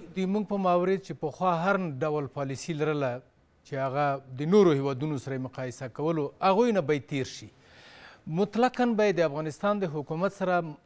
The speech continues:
مذاکرات شروع کړي. آه، که چیرې موږ تفاهم ته ورسېدو، موږ په هغه صورت کې کولی شو چې د دوی سره امنیتي تړونونه لاسلیک کړو، چې په هغه صورت کې به د دواړو هیوادونو متقابل، آه، هغه تشویشونه بې رفع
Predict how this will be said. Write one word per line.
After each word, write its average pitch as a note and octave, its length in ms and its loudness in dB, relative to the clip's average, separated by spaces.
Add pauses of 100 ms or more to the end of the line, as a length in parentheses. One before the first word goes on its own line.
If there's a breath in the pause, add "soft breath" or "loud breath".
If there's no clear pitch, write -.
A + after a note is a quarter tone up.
مذاکرات D3 600 -2
شروع G#2+ 300 -16
کړي. G#2 120 -20 (720 soft breath)
آه، E3+ 280 2 (360)
که F3+ 100 2
چیرې A3+ 400 2
موږ G#3+ 180 2 (120)
تفاهم F3 480 2
ته F#3+ 120 4
ورسېدو، A3 480 2 (160)
موږ E3 200 -6
په E3 100 4
هغه F3 160 8
صورت F3 300 -2
کې E3+ 80 -6 (100)
کولی F#3 400 4
شو A3+ 100 -4
چې F#3+ 200 -6
د C#3 140 -4
دوی F#3+ 200 -2
سره F#3+ 120 0 (120)
امنیتي C#3+ 460 -4
تړونونه F3 580 0
لاسلیک D3 400 -4
کړو، A#3+ 100 0 (640 soft breath)
چې F3 160 -2
په G3+ 100 2
هغه F#3+ 120 2
صورت G3 300 4
کې A3+ 120 2
به G3 60 2
د E3+ 100 2 (100)
دواړو G3+ 280 10 (120)
هیوادونو C#3+ 460 0 (120)
متقابل، E3 600 6
آه، - 800 -6 (140)
هغه D#3 200 0 (140)
تشویشونه E3 480 0
بې C#3 160 0
رفع C3+ 180 -6